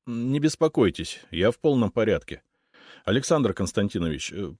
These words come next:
пожалуй, я пойду. Спасибо вам за участие".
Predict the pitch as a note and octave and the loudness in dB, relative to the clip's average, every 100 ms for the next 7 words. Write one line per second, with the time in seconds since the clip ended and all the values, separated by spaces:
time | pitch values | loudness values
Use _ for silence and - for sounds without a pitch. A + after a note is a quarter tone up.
0 | _ - D3 D#3+ D3+ B2 A#2 A2 A#2 A#2 | _ -4 0 4 4 6 4 4 2 2
1 | F#2 D#2 - _ _ - - D3 - C#3 | 0 -2 -8 _ _ -16 -2 -2 0 0
2 | E2+ D#2+ D#2 F2 - E2+ - E2 C#2+ | 2 -2 -2 -4 -2 -4 -4 -8 -8